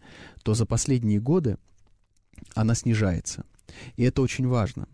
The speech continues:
потому что это показывает, что помощь, э, действительно оказывается на, э, высоком уровне.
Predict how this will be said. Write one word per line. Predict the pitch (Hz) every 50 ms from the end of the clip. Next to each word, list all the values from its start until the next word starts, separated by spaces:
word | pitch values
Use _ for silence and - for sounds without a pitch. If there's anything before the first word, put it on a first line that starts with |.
| _ - _ - - - - - -
потому | - - 110 120
что | 117 - 117
это | 107 - 104
показывает, | - 117 110 - - 175 180 156 135 117 101 92 -
что | - - - - 113 104 92 - _ - -
помощь, | - 156 190 208 190 131 95 - - - - _ _ _ _ _ _ _ _ _ _ - - - - - - _ _
э, | - 104 101 101 101 104 101 98 92 -
действительно | - 113 110 120 117 - - 151 160 180 - - 113 104 98 98 - - _ _
оказывается | - 113 - - - 135 139 131 131 120 117 117 107 - - - 113 131 - - - - - - _
на, | - 104 110 107 104 101 101 95 82 - -
э, | 107 104 98
высоком | 92 95 117 117 - 131 123 - 123 123
уровне. | 120 110 98 92 85 - - -